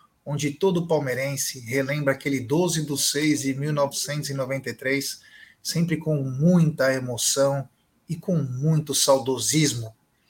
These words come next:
Boa tarde, meu querido Egídio,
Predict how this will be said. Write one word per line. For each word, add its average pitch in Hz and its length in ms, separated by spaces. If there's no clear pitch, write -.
Boa 254 240
tarde, 180 640
meu 185 220
querido 151 680
Egídio, 160 720